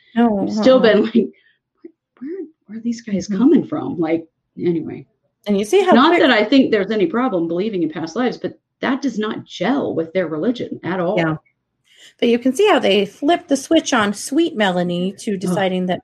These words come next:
Speaker 1: Melanie was being influenced by dark. I'm
Speaker 2: Yes.
Speaker 1: sure the minute they got off the phone, phone, they conferred that Melanie and David both are now dark.
Speaker 2: They
Speaker 1: I
Speaker 2: have now
Speaker 1: do
Speaker 2: become
Speaker 1: believe that Melanie and David's lives were in grave danger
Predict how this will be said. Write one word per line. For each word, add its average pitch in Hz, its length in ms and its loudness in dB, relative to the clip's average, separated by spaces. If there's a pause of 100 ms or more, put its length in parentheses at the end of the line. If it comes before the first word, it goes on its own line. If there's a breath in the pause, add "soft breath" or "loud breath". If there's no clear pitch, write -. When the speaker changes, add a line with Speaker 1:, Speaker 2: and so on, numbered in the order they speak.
Speaker 1:
Melanie 208 520 0 (300 soft breath)
was 196 140 0
being 190 280 2
influenced 220 600 0
by 160 160 0
dark. 233 480 0 (440)
I'm 311 100 6
Speaker 2:
Yes. 330 60 2
Speaker 1:
sure 359 160 2
the 277 120 2
minute 262 220 0
they 220 120 2
got 214 180 2
off 220 180 -2
the 208 80 -2
phone, 208 500 -2
phone, 214 280 2
they 185 140 -2
conferred 185 600 -2
that 165 240 -4 (300 soft breath)
Melanie 226 360 2
and 180 120 -4
David 175 320 -2
both 175 340 -2
are 180 180 -2
now 156 240 -4
dark. 156 340 -8 (680 soft breath)
Speaker 2:
They 175 60 4
Speaker 1:
I 269 80 4
Speaker 2:
have - 100 0
now 170 280 4
Speaker 1:
do 277 280 4
Speaker 2:
become 180 240 -2
Speaker 1:
believe 208 360 -4 (580)
that 190 140 0
Melanie 190 460 -2
and 175 80 -8
David's 170 340 -4
lives 156 320 -6
were 165 100 -6
in 160 120 -6
grave 156 340 -6
danger 156 400 -10